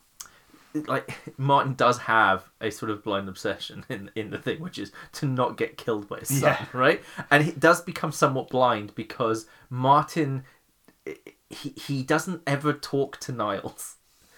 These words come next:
Speaker 1: It, that's all he has to do. He just has to talk to Niles once. He never talks to him. He never says anything. Frasier says one thing and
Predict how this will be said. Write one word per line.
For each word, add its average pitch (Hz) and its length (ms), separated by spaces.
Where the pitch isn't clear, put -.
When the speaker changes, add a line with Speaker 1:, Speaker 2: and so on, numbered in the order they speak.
Speaker 1:
It, 151 120
that's 214 180
all 247 100
he 240 80
has 202 140
to - 100
do. 160 40
He 127 60
just 139 120
has - 140
to 143 100
talk 165 300
to 165 100
Niles 135 320
once. 123 260
He 165 120
never 208 320
talks 196 340
to - 140
him. 92 100
He 147 80
never 208 260
says 202 300
anything. 135 400
Frasier 185 400
says 147 200
one 160 180
thing 156 260
and 120 300